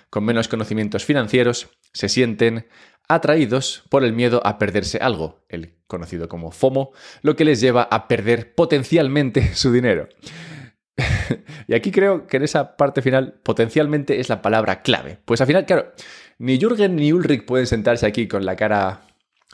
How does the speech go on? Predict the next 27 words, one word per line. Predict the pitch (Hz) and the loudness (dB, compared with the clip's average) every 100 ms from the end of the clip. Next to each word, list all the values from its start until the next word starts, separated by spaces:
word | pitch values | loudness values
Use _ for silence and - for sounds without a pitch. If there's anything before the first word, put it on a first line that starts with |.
| - | -4
firme | 117 104 101 | 0 0 -2
y | 95 | -2
seria | 110 104 107 | 2 4 4
y | 101 | 2
decir, | 92 98 90 - - - | 2 0 0 -6 -20 -10
"Hostias, | 123 95 87 - | -6 -4 -4 -6
es | 98 | -4
verdad | 98 95 | -2 0
que | 92 87 82 87 _ _ _ | 0 -2 -4 -10 _ _ _
Bitcoin | - 101 104 98 | -2 0 2 -2
es, | 95 - | -2 -8
es | 95 | -8
una | 95 | -4
mala | 92 90 87 | 0 0 0
inversión | 95 92 101 92 | 0 -2 -2 -2
que | 92 | -4
te | |
hace | 90 85 | -4 -2
perder | 90 90 87 | -2 -2 -2
dinero". | 107 113 82 78 | 0 0 0 0
Tienen | 104 110 | -2 0
que | 107 | 0
meterlo | 104 113 101 | 2 0 0
de | 92 90 | -2 0
potencialmente | 107 104 98 120 107 107 107 | 0 0 0 0 0 -2 -2
porque | 87 90 | -2 -4
realmente | 85 90 92 104 | -2 -2 -2 -2